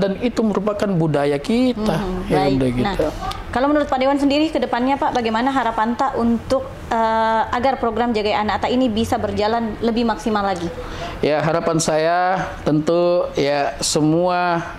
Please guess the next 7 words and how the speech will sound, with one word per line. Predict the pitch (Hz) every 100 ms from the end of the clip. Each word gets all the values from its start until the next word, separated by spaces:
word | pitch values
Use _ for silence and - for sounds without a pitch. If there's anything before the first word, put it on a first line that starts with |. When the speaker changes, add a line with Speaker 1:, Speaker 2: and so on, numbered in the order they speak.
| -
Speaker 1:
ya | 151 151 151 - - -
harus | - 156 165 -
berperan | 151 - 139 139
aktif, | 127 117 - 131 120 - - -
Speaker 2:
Mhm. | 147
Speaker 1:
ya. | 117 120 117 - - - - - -
Jangan | 131 139 151 165 165 160